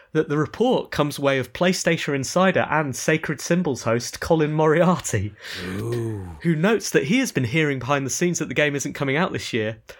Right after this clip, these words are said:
Speaker 1: Unfortunately,
Speaker 2: <laughs>
Speaker 1: this is more or less the extent of the report.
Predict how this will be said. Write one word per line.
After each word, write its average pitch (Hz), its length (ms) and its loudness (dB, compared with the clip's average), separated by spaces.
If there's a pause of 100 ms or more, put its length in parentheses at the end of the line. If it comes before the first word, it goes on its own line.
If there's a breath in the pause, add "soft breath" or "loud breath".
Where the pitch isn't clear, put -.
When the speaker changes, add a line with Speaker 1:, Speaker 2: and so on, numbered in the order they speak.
(140 loud breath)
Speaker 1:
Unfortunately, 147 720 0 (160)
Speaker 2:
<laughs> - 100 -20
Speaker 1:
this 175 180 0
is 196 140 0
more 156 220 4
or 143 80 2
less 131 220 0
the 143 100 -4
extent - 440 -2
of 123 80 -10
the 117 80 -4
report. 120 640 0